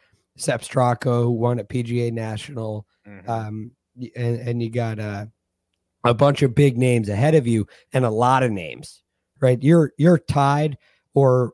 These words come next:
Speaker 1: there are fifteen players either better or tied with you. Uh, it's a lot of guys to contend with. It's a very crowded leaderboard. Um, but, but I, I do think guys at nine under and even guys like Collin Morikawa at eight under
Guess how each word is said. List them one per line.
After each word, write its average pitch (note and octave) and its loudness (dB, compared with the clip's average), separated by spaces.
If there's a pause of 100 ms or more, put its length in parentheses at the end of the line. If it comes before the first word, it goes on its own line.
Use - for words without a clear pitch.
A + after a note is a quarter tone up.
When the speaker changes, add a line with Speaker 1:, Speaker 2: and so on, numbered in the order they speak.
Speaker 1:
there B2+ -2
are A2+ 0
fifteen D3+ 0
players C3 0
either A2 -2
better A#2+ -2
or A#2 -14
tied A2 -8
with G#2+ -10
you. D#2+ -16 (640)
Uh, A#2+ -10 (100)
it's D#3 -2
a F#3 2
lot D#3+ 2
of C3+ -4
guys C3+ 0
to E3+ -20
contend C3 -4
with. F#2 -10
It's - -8
a B2+ -2
very C3+ 2
crowded B2 -2
leaderboard. A#2 -8 (560)
Um, A#2+ -4
but, D3 2 (100)
but E3+ 4
I, D#3 2 (180)
I D#3 4
do E3 4
think E3 -2
guys B2+ -2
at A#2+ -6
nine A#2+ -4
under A#2+ -2 (360)
and C3 0
even C#3 0
guys B2+ -2
like A#2+ -4
Collin A#2 -4
Morikawa A2+ -4
at F2+ -14
eight A#2 -4
under G2+ -8